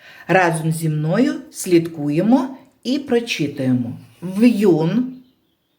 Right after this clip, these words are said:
ім'я, в'яз,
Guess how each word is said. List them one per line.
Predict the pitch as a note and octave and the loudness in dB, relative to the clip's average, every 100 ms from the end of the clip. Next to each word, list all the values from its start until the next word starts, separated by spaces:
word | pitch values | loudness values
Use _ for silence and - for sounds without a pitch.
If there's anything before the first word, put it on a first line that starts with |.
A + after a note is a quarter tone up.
| _ _ _ _ _ | _ _ _ _ _
ім'я, | A#3+ D4 C4 B2 E3 D3 C3+ D3+ A#3+ - - _ _ _ _ _ _ _ _ _ _ F3 | 4 6 4 2 0 0 0 -4 -6 -12 -20 _ _ _ _ _ _ _ _ _ _ -2
в'яз, | F3 G3+ G3 E3+ D3+ - - - - | 2 4 4 4 4 0 -4 -12 -16